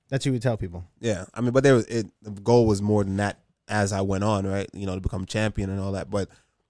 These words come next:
Speaker 2: initially, I would, and I would tell people, "I didn't have a problem telling you, like, yeah, I wanna be in the U F C." "Why are you training?" "Because I wanna be in the U F C."
Speaker 1: <laughs>
Speaker 2: Right? And I felt like people didn't like that.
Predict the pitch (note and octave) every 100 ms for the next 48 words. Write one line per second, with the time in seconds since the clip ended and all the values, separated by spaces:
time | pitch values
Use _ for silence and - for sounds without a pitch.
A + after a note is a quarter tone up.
0 | _ - A2 C3 - G2+ G2+ G#2 G2 G2+
1 | A2 A2 G2 B2+ D3+ A2+ - A1+ - _
2 | _ _ _ A2 A2 G#2+ A2 A2 G2+ G#2
3 | G2+ G#2 G2+ B2+ A2+ G#2+ G#2 G#2+ G2+ F#2+
4 | - - _ _ _ _ _ _ _ _
5 | _ _ - G#2 G#2 - G#2+ - - -
6 | G2 G2 G2 G2+ G#2 G2+ G2+ G2 - -
7 | A#2+ G#2 G#2+ G#2 C3 - G3+ F3 C3+ -
8 | D#3+ C#3 C3 B2 G2+ A2 - -